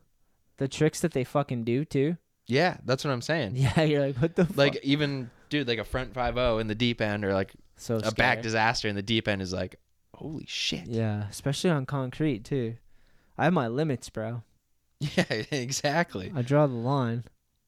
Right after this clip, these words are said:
Speaker 1: Dude, this is when Bam was ripping. Front three, F D R session. You ever went to F D R, Bill?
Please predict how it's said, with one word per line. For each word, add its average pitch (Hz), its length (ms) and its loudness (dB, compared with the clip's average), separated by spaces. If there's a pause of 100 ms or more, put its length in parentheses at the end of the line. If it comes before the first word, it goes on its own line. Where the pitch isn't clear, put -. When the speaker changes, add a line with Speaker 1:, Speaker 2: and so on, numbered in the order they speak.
(460)
Speaker 1:
Dude, 147 180 4
this 131 200 2
is 170 140 4
when 135 160 2
Bam 127 300 0
was 107 160 -2
ripping. 117 640 -2 (1120)
Front 127 320 0
three, 123 480 0 (100)
F 135 180 -4
D 120 140 -2
R 123 220 2
session. 123 540 -6 (580)
You 123 100 -2
ever 156 100 2
went 170 120 0
to 170 80 2
F 170 100 0
D 156 120 -2
R, 170 140 2
Bill? 180 240 2